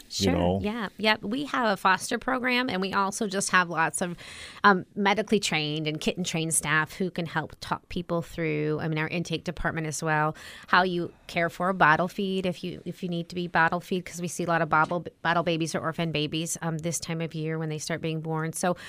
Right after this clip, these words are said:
Speaker 1: we have tons of resources, and we can give everyone the knowledge. Um, and if they need other resources that they aren't able to get, we can help them with that as well. So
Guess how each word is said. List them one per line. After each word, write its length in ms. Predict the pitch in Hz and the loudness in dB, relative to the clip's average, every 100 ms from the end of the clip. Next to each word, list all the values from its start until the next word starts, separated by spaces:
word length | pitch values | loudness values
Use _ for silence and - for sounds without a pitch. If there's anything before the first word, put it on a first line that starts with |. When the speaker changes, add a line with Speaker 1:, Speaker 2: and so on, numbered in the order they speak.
| - - _ | -16 -18 _
Speaker 1:
we 60 | 233 | 4
have 100 | 233 | 4
tons 280 | - 175 175 | 2 2 -2
of 120 | 160 | -2
resources, 600 | 151 - 101 151 165 156 | -2 -2 -2 -2 -2 0
and 140 | 170 | 0
we 100 | 170 | 0
can 280 | 170 185 175 | -2 -2 0
give 200 | 165 160 | 0 2
everyone 360 | 156 170 165 160 | 2 2 2 2
the 100 | 160 | 2
knowledge. 540 | 156 151 156 156 - | 4 4 2 0 -2
Um, 240 | 165 160 156 | 0 0 0
and 160 | 160 | 0
if 140 | 160 147 | 0 0
they 160 | 165 | 2
need 160 | 165 165 | 2 2
other 260 | 165 160 160 | 2 2 0
resources 640 | 165 - 160 160 165 151 | 0 2 0 0 -2 -2
that 140 | 156 | 0
they 120 | 165 160 | 2 2
aren't 200 | 170 160 | 0 0
able 260 | 165 165 | 0 0
to 160 | - 160 | 0 0
get, 240 | 160 156 | 2 2
we 140 | 170 165 | 0 -2
can 180 | 170 | -4
help 240 | 160 170 - | -2 -2 -2
them 220 | 170 165 | -6 -6
with 140 | 175 165 | -8 0
that 180 | 156 160 | 0 0
as 200 | - 160 | -2 0
well. 200 | 147 147 | 0 -2
So 300 | - 175 | 2 2